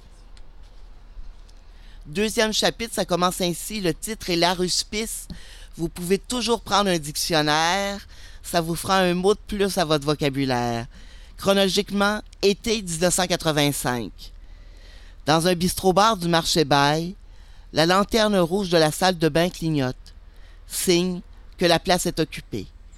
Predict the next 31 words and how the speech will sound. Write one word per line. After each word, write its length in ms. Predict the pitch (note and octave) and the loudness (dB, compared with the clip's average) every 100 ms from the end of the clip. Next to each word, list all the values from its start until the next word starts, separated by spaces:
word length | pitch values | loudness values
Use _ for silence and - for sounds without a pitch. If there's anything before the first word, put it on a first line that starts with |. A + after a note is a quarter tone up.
| - - - - - | -20 -20 -20 -18 -8
Sunève, 640 | - F3 D#3+ D3+ F3+ G3 - - - - - - | 0 2 6 6 4 0 -8 -20 -20 -20 -8 -2
assise 380 | F#3+ - A3+ | 0 0 -2
sur 140 | - E3+ | 0 2
la 120 | D#3 | 2
cuvette, 480 | - E3 C#3 D#3 F#3 | 0 -2 2 2 2
la 100 | D#3 | -2
culotte 340 | - D#3+ D#3 | 0 2 2
baissée 380 | C#3 F3 E3 F#3 | 4 2 2 -2
jusqu'aux 380 | D#3+ D3 - D3+ | -2 -4 -2 -2
chevilles, 540 | - - D#3 D#3+ F3 - - - - - - | -2 0 0 0 -6 -14 -20 -20 -20 -20 -4
a 140 | - G3 | 0 0
trouvé 500 | G#3 G#3+ G#3 G3+ F3+ | -2 -6 2 4 6
le 120 | D#3 | 4
seul 280 | - G#3+ G#3+ | 2 2 4
endroit 420 | G3 E3 E3 F#3 | 2 2 4 4
avec 260 | D3+ D3 | 4 0
une 120 | F3 F3+ | 2 2
ampoule 340 | G3 F3+ D#3+ | 2 2 2
blanche 640 | C3 D3 C#3+ E3 F3+ - - - - - - | 4 4 4 0 -4 -10 -12 -20 -20 -14 -2
pour 160 | F3+ | -2
finir 340 | - A#3 A#3 A3 | 0 -2 0 2
la 100 | F3+ | 2
biographie 580 | D#3 G3+ F#3 F3 - F#3 | 2 2 2 0 0 -8
de 60 | |
Picasso 480 | - - D3+ - G3+ | -8 0 0 2 -2
qu'elle 200 | F#3+ D#3+ | 2 4
a 100 | D#3+ | 4
achetée 320 | E3 - F#3+ | 2 -2 0
la 120 | F3+ | 0
semaine 280 | D#3+ D#3 D#3+ | 0 0 2
dernière. 640 | D3+ D3 D3 B2+ B2 A2+ | 2 2 0 0 -2 -4